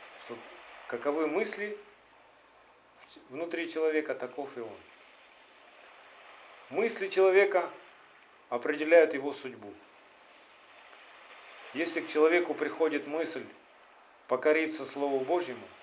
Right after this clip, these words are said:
откликнуться и исполнить заповедь, то его судьба —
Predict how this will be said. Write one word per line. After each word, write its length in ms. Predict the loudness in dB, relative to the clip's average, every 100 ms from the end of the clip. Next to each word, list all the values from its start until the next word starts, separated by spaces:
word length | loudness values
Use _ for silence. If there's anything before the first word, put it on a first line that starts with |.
| -20 -20 -20 -20 -20 -20 -20 -10
откликнуться 840 | -10 -6 0 0 0 -6 -6 -8 -10 -16 -20 -20 -20 -20 -20 -16 -8
и 120 | -8
исполнить 480 | 0 2 2 0 4
заповедь, 480 | 4 2 -6 -8 -12 -20 -20 -20 -20 -20 -20 -20 -20 -20 -14 -2
то 100 | 2
его 220 | 4 2
судьба — 480 | 0 2 6 6